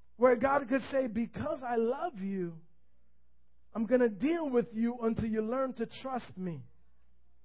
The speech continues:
And listen, that could be you here today. Because God loves you, He's gonna deal with you until you learn how to trust Him. Now, you don't have to accept this. You can walk away and say, "That dude is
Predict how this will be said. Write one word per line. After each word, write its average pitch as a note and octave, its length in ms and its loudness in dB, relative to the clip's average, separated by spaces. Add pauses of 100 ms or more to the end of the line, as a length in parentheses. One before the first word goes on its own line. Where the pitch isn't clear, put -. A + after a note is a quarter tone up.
(440)
And G3+ 80 0
listen, A#3 240 0
that A#3+ 160 -2
could B3+ 120 -4
be B3+ 100 0
you B3+ 240 2
here A#3+ 200 2
today. G#3 440 0 (260)
Because C4+ 600 -2 (240)
God B3 220 -4 (140)
loves C#4+ 300 0 (100)
you, F#3+ 360 -4 (640)
He's C4 180 -14
gonna A#3+ 260 -2
deal C#4 420 -4
with G3+ 280 -2
you F3+ 300 -6 (680)
until G3 260 -6
you G#3 120 0
learn A3 360 0
how G3 160 -6
to F#3+ 100 -10 (120)
trust A#3 260 -10
Him. C3+ 200 -14 (920)
Now, A#3+ 60 0
you C4 180 2
don't D#4 160 2
have C4+ 220 0
to B3 100 4
accept A#3+ 460 -2
this. C4+ 200 -6
You D4 140 0
can B3 180 0
walk B3+ 260 4
away C4 380 6
and A#3 140 4
say, A3 160 4
"That B3+ 240 0
dude A3 180 0
is F#3 120 4